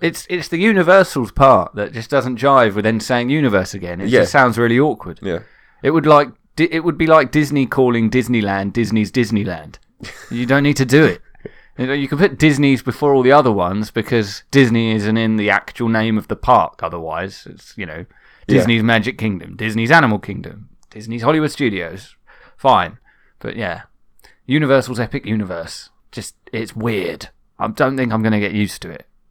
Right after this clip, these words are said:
Speaker 1: I mean, I'm, I'm sure I will, but it, it doesn't, it doesn't roll off the tongue.
Speaker 2: It's true.
Speaker 1: Unlike this email,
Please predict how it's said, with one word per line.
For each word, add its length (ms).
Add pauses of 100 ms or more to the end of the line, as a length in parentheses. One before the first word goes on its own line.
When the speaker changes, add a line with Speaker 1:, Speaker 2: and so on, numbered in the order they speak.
(480)
Speaker 1:
I 80
mean, 180
I'm, 180
I'm 140
sure 220
I 60
will, 300
but 300 (320)
it, 160 (140)
it 100
doesn't, 380
it 80
doesn't 180
roll 320
off 140
the 80
tongue. 480
Speaker 2:
It's 120
true. 300 (1700)
Speaker 1:
Unlike 280
this 160
email, 360